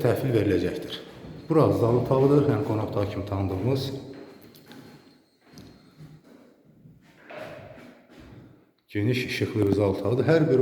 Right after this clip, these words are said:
otağa gün işığı düşür. Yəni hal-hazırda indi evdə yaşayış olmadığına görə işıq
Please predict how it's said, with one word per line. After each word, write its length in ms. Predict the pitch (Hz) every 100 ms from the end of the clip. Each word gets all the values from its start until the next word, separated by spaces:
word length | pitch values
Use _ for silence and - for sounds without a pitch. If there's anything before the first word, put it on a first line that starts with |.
| 113
otağa 260 | 127 135
gün 200 | 143 135
işığı 320 | 113 - 123
düşür. 300 | 117 104 98 98 - - - -
Yəni 160 | 107 110
hal-hazırda 540 | 107 123 120 110 117
indi 100 | 117
evdə 160 | 113 117 117
yaşayış 320 | 113 113 -
olmadığına 440 | 117 110 104 104
görə 260 | 98 101 101
işıq 240 | - 117